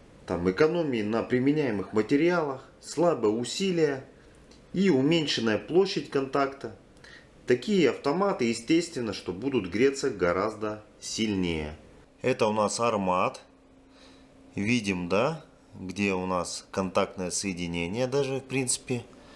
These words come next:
Максимальная температура составляет пятьдесят шесть градусов. Вот в этой точке.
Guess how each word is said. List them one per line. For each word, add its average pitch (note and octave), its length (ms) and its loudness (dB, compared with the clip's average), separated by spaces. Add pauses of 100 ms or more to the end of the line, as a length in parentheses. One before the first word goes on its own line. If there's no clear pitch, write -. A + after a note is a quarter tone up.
(960)
Максимальная A2 640 2
температура G2+ 800 0
составляет B2 800 -2
пятьдесят G2+ 560 -4
шесть A#2 320 -4
градусов. F#2 600 -2
Вот D3+ 460 -6
в G#2 80 -8
этой B2+ 340 -2 (800)
точке. F#2 600 -2